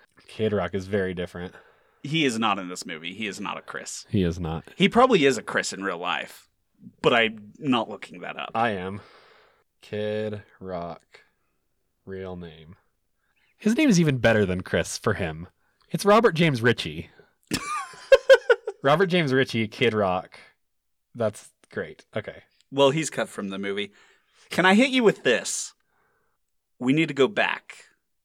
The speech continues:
Speaker 2: to the future to cast our Chris for Winnie the Pooh, and that's Chris Lloyd.
Speaker 1: Chris Lloyd.
Speaker 2: Christopher Lloyd.
Speaker 1: Okay.
Speaker 2: Christopher Robin.
Speaker 1: Oh,
Speaker 2: The
Speaker 1: he's, his voice sounds totally right for Pooh.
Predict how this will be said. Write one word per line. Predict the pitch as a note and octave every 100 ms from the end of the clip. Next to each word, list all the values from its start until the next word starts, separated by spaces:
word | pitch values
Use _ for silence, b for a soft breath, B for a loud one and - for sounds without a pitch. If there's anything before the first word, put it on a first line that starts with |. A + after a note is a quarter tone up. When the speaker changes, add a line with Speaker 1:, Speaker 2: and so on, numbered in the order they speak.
| _ _ _ _
Speaker 2:
to | - C3
the | A#2
future | - A2+ - F2+ E2 A#2 _ _ _ -
to | D3
cast | - A2+ G#2+ - _
our | B2+ C3 A2+
Chris | - E2+ F#2+ -
for | -
Winnie | G#2+ A2 A2+
the | G#2+
Pooh, | - F2 F#2 -
and | B2+
that's | B2+ B2+
Chris | - A#2+ -
Lloyd. | F#2 D#2+ F2 - b b b b b
Speaker 1:
Chris | - - C#3+ C3+ C#3
Lloyd. | C3+ D3+ D3+ D3+ C#3+ B2
Speaker 2:
Christopher | C#3+ - - C3 - C3+
Lloyd. | B2 A2 G2 F#2 -
Speaker 1:
Okay. | G#2+ - C#3 D3 A#2+ G2+ G2 _ _
Speaker 2:
Christopher | - E4+ C#4+ - - G#3 B3+
Robin. | B3 A3 F#3 E3 A#2+ G#2 - _ _ _ _ -
Speaker 1:
Oh, | E3+ F3 -
Speaker 2:
The | F#3+ G#3+
Speaker 1:
he's, | C4 B3 - B
his | A3+ A3
voice | C4+ C#4+
sounds | C4 B3+
totally | B3+ C4+ D4+ C#4
right | E3+ C3
for | C#3+
Pooh. | - A2+ E2 F2+